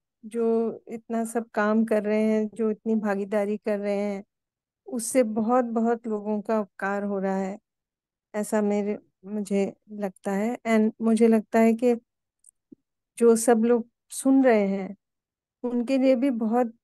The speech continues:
ये inspiring है कि हम कभी भी, किसी भी समय हम इस content से गुजरते हैं या अपने अंदर हमारा ध्यान जाता है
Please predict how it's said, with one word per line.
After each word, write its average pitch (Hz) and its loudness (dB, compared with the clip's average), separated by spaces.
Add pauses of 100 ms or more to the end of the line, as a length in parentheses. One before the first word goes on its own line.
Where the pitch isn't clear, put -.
(460)
ये 233 2
inspiring 208 -2
है 202 -2
कि 190 -12 (680)
हम 214 0 (1200)
कभी 262 6
भी, 262 4
किसी 247 -4
भी 285 2
समय 208 0 (600)
हम 220 -4
इस 220 -10
content 226 0
से 240 0 (580)
गुजरते 214 2
हैं 233 2
या 220 2
अपने 233 -4
अंदर 226 0
हमारा 220 -2
ध्यान 208 -2
जाता 208 -4
है 208 -6